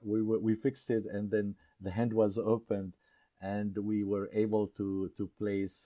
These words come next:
uh, this, uh, mirror so that, uh, we can do the telemetry. So you can see now, uh, w-, the mirror is in the image, and now we can reconstruct the three D image, uh, of, uh, the boat,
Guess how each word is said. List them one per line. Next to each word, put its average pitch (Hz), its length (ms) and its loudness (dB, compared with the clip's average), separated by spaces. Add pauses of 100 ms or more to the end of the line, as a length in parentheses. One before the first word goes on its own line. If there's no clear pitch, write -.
(160)
uh, 87 460 0
this, - 380 -6 (120)
uh, 82 300 -4 (420)
mirror 95 540 2
so 98 220 -4
that, 90 240 0 (360)
uh, 90 140 0
we 98 140 0
can 90 260 0
do 92 460 -2
the 85 360 -2 (300)
telemetry. 123 680 0 (260)
So 117 160 4
you 110 120 4
can 110 200 4
see 143 220 2
now, 107 400 2 (220)
uh, 95 180 0
w-, 107 300 -4
the 104 160 4
mirror 120 320 2
is 107 240 -2
in 104 200 -2
the 101 160 -2
image, 90 440 -4
and 95 160 -6
now 104 120 -2
we 98 140 -2
can 98 180 -4
reconstruct 95 600 -6
the 87 120 -10
three - 320 -6
D 95 340 -4
image, 87 400 -8 (400)
uh, 82 320 -6
of, 92 160 -8 (260)
uh, 87 180 -4
the 90 100 -6
boat, 92 380 -2